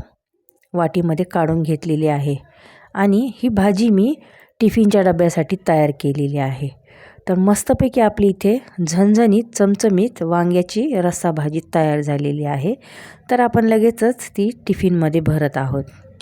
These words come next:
टिफिनमध्ये मस्त ज्वारीची भाकर, लोणच्याची फोड आणि त्याच्याबरोबर ही वांग्याची भाजी आपण खाणार आहोत. तर तुम्ही बघू शकता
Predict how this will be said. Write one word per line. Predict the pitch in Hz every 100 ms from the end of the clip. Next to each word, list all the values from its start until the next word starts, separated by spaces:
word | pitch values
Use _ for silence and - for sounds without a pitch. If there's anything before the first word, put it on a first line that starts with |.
| - - - - - - - - - - - - _ - - - - - -
टिफिनमध्ये | 220 269 269 240 208 247
मस्त | 240 214 208 226
ज्वारीची | 190 196 196 196 214
भाकर, | 170 180 180 190 214 - - _
लोणच्याची | 170 170 170 196 180 -
फोड | 185 - 247 247 247 - - - - _
आणि | 170 170 175 180 185 - - - _ _
त्याच्याबरोबर | 170 180 175 180 175 170 175 190 - _ - _ - -
ही | 180
वांग्याची | 170 165 170 170 -
भाजी | 170 151 156 156
आपण | 147 - 165
खाणार | - 165 170 165
आहोत. | 160 202 240 - - - - - - - -
तर | 190
तुम्ही | - 196 196
बघू | 196 202
शकता | 220 208 202 -